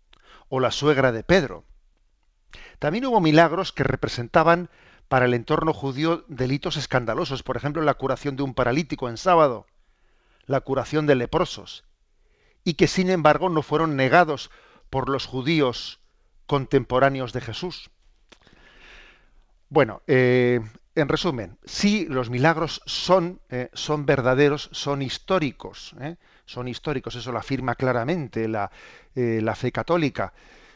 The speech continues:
Eh, incluso, digamos que, pues, la Iglesia, por ejemplo, el Concilio Vaticano primero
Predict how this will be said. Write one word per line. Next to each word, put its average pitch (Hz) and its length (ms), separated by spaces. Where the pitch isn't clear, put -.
Eh, 107 600
incluso, 131 540
digamos 135 380
que, 123 420
pues, 110 220
la 107 140
Iglesia, 127 500
por 127 180
ejemplo, 123 240
el 120 80
Concilio 127 400
Vaticano 127 460
primero 135 440